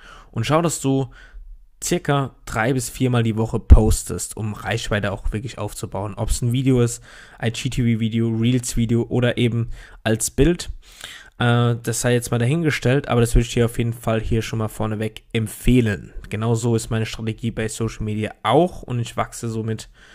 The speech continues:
äh, ja, regelmäßig und, äh, ja,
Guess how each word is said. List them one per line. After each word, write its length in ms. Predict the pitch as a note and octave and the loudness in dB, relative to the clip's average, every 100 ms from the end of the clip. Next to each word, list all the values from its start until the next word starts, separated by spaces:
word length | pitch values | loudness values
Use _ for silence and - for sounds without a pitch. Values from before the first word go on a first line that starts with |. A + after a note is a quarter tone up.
| - - - | -20 -14 -2
äh, 220 | A#2 A2+ | 2 2
ja, 180 | B2 E3+ | 2 0
regelmäßig 840 | - A#2+ A#2 A2+ A#2+ - B2 B2 - - - _ | -2 -2 -2 -2 -2 -2 -4 -4 -14 -20 -20 _
und, 600 | A2+ A2+ A2+ A2+ A2+ - - | -4 -2 -2 -2 -6 -6 -6
äh, 260 | A2 A2 | -6 -4
ja, 240 | F#2 C3+ | -4 -4